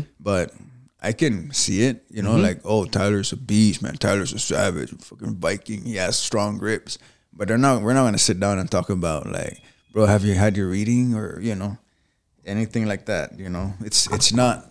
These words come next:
Speaker 1: about the sticks and stones. That, like, that stuff is too weird.
Speaker 2: Yeah.
Speaker 1: They want, they don't wanna be projected as, like, "Oh, you're, like, going through that weirdness."
Speaker 2: Yeah.
Speaker 1: But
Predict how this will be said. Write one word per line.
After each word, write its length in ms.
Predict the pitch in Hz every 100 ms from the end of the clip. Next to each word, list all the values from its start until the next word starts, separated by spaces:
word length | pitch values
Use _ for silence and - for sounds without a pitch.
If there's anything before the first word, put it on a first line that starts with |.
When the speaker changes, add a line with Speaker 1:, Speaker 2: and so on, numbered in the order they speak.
| _ -
Speaker 1:
about 480 | 104 95 85 - - - - -
the 160 | 101 95
sticks 320 | - 113 -
and 100 | 104
stones. 500 | - 113 110 101 -
That, 200 | - 95
like, 120 | 104
that 140 | 107 101
stuff 260 | 131 107
is 140 | 107 -
too 140 | 113
weird. 360 | 104 120 107 -
Speaker 2:
Yeah. 180 | 107 120
Speaker 1:
They 100 | 117
want, 200 | 117 117
they 80 | 120
don't 100 | 131
wanna 140 | 131 120
be 180 | 120 113
projected 500 | 110 110 101 117 90
as, 300 | 98 - -
like, 180 | - -
"Oh, 160 | 95 -
you're, 260 | 82 - -
like, 180 | - - _ - -
going 200 | - 107
through 120 | 120 117
that 60 |
weirdness." 480 | - 127 - - - -
Speaker 2:
Yeah. 180 | 101 131 - _ _ _
Speaker 1:
But 300 | 104 92